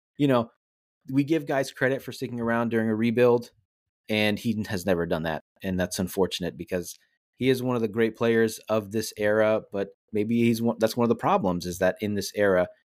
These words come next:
he is one of the greats, and that's the issue. So that's it for the podcast. Thank you guys for checking us out. Make sure you follow us and, uh, subscribe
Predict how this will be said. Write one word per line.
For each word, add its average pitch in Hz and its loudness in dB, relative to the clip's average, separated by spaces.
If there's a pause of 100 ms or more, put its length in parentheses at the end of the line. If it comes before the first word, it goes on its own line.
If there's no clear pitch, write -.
(100)
he 113 0
is 95 2
one 92 0
of 87 0
the 87 -2
greats, 80 -4
and 85 -10
that's - -12
the - -12
issue. - -16 (160)
So 120 -2 (600)
that's 139 0
it 151 0
for 139 -4
the 131 -2
podcast. 123 -2
Thank 117 -6
you 117 -8
guys 117 2
for - -10
checking 113 0
us 104 -6
out. 117 2
Make 107 -4
sure 120 -4
you 110 -2
follow 107 2
us 107 0
and, 95 -6
uh, 90 -4
subscribe 110 -2